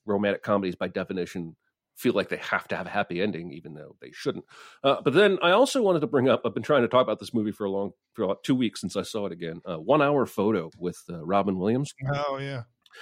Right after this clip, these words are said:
Speaker 1: Which is a movie that should have a violent ending. <clears throat>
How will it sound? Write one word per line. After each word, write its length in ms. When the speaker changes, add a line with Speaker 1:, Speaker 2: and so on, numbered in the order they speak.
Speaker 1:
Which 200
is 340
a 60
movie 640
that 320
should 520
have 640
a 180
violent 840
ending. 380
<clears throat> 380